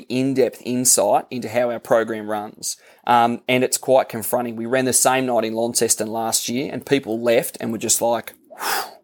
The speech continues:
"Unbelievable. This is huge." Um, and so those gala nights will happen twice a year. May's in Hobart, November up here in Launceston, and it's,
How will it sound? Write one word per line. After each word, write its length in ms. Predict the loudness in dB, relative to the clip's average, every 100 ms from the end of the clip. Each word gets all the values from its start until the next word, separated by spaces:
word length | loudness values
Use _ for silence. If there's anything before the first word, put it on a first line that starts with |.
| _
"Unbelievable. 800 | 2 2 4 2 2 -2 -6 -6
This 180 | -2 0
is 120 | 0
huge." 500 | 0 -2 -2 -4 -10 -18 -20 -16 0
Um, 300 | 4 4 2
and 160 | 0 4
so 200 | 4 6
those 200 | 4 4
gala 320 | 2 2 2
nights 280 | -2 -6 -4
will 60 |
happen 260 | -4 -4 -8
twice 360 | -4 0 0
a 60 | -2
year. 340 | -2 -4 -6 -10 _ _ -2
May's 320 | 4 4 4
in 100 | 2
Hobart, 540 | 0 0 0 -2 -6 -4
November 560 | 2 2 2 2 2
up 140 | 0 -2
here 160 | -6
in 140 | -4 -4
Launceston, 560 | -2 0 0 0 -2 -2
and 160 | -2
it's, 340 | -2 -2 -2